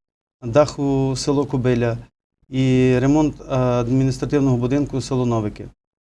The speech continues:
Це з Фонду регіонального розвитку. Також ми ще з району виділили окремі кошти для, е, створення Н В К і ремонту в, м,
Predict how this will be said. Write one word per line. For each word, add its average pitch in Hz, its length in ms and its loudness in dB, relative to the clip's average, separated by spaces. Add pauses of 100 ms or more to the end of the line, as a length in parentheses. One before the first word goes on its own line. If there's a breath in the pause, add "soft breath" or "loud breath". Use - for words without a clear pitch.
(120)
Це 156 80 -12
з 156 60 -10
Фонду 156 260 2
регіонального 139 380 2
розвитку. 113 360 -4
Також - 300 -10
ми 165 80 2
ще 147 140 -2
з 127 60 0
району 143 320 2
виділили 131 360 0
окремі 135 300 0
кошти 160 400 -8
для, 117 300 0 (580)
е, 127 60 -6
створення 147 420 4
Н 139 120 4
В 139 120 2
К 180 220 2
і 139 120 4
ремонту 120 580 2
в, 110 200 -2
м, 123 480 2